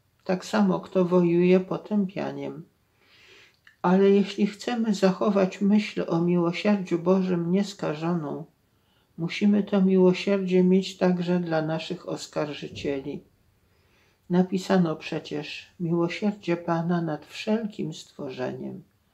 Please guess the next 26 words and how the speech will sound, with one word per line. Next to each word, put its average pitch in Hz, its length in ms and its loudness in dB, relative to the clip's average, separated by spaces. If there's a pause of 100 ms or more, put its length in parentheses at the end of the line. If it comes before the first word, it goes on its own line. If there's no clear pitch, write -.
(600)
A 185 100 2
już 208 240 4
zwłaszcza 196 600 2
nie 196 180 4
wolno 190 400 4
nam 185 300 4
używać 185 680 2
nigdy 190 540 2
i 190 160 0
w 175 80 -2
żadnych 180 560 0
okolicznościach 185 1080 -4
słów - 380 -8
obelżywych. 151 1000 -6 (640)
Ani 226 320 0
to 214 160 -2
chrześcijańskie, 190 1300 -2 (400)
ani 208 360 4
kulturalne, 190 1120 2 (560)
ani 208 320 4
też, 247 460 -6
jak 294 280 -2
już - 180 -6
nieraz 190 380 2
widzieliśmy, 175 800 -2
skuteczne. - 840 -12